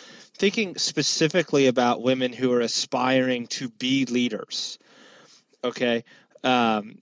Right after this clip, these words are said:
you know, you're not coming in and you're gonna be the individual contributor. You're, you're now gonna be in charge of leading this team, leading this initiative, leading this idea. Are there, like,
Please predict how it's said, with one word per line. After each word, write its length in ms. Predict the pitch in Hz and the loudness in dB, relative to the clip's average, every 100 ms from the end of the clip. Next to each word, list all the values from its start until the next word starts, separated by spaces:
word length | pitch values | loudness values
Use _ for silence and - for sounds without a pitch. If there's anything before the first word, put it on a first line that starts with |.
| - | -14
you 180 | 131 120 | -6 -4
know, 160 | 110 _ | -4 _
you're 200 | 127 135 | -6 -2
not 200 | 147 151 | 0 0
coming 320 | 170 143 139 | 0 0 2
in 380 | 135 131 131 127 | 4 6 6 4
and 160 | 123 117 | 2 -2
you're 120 | 120 | -2
gonna 200 | 127 123 | 0 0
be 240 | 123 120 | 0 0
the 180 | 113 120 | 0 0
individual 420 | 123 113 120 120 | -2 -2 -4 -4
contributor. 440 | 110 117 135 117 123 | -8 -8 -8 -4 -2
You're, 140 | 143 | -4
you're 260 | 127 131 170 | -4 -2 0
now 220 | 151 131 | 0 2
gonna 220 | 127 127 | 2 2
be 160 | 117 120 | 0 0
in 80 | 113 | 0
charge 280 | - 120 113 | 0 -2 -2
of 100 | 110 | -2
leading 280 | 123 120 | -2 -2
this 180 | 117 110 | -4 -6
team, 280 | - 120 110 | -4 -6 -4
leading 280 | 117 120 117 | -2 -2 -2
this 220 | 117 - | -4 -6
initiative, 520 | 113 110 123 110 104 | -6 -8 -6 -6 -4
leading 320 | 113 117 113 | -6 -6 -6
this 200 | 110 104 | -6 -8
idea. 520 | 110 107 151 190 127 120 - - - - - _ | -6 -4 -2 0 0 -4 -14 -20 -18 -18 -18 _
Are 80 | 151 | 0
there, 320 | 147 208 226 180 | 4 4 4 4
like, 200 | 156 | 2